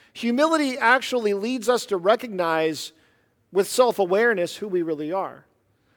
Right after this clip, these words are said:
Live any amount of time of life on this earth, you come to find how unaware most people are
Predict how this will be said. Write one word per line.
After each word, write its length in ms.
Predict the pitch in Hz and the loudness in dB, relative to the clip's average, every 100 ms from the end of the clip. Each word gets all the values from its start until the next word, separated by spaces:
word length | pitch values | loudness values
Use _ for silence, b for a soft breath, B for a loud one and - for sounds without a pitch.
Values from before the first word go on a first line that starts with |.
| _ - | _ 2
Live 220 | 180 220 | 6 6
any 180 | 240 277 | 6 4
amount 220 | 269 262 | 4 4
of 80 | 254 | 2
time 300 | 233 233 233 | 4 4 4
of 120 | 226 | 2
life 300 | 220 214 214 | 4 4 4
on 120 | 220 | 0
this 220 | 220 208 | 0 0
earth, 380 | 180 175 175 - _ b | 0 0 0 -6 _ b
you 100 | 160 | -8
come 240 | - 170 196 | -2 -2 0
to 100 | 208 | -2
find 460 | - 175 170 170 - b | -2 -2 -2 -4 -12 b
how 220 | 160 165 - | -4 -4 0
unaware 1200 | 202 220 247 262 226 185 175 208 180 147 151 185 | 2 2 0 -6 -4 -4 0 0 2 0 -4 -4
most 340 | 156 170 - | -4 -4 -6
people 300 | - 151 175 | -10 -10 -10
are 520 | 185 220 165 147 185 | -6 -4 -4 -6 -12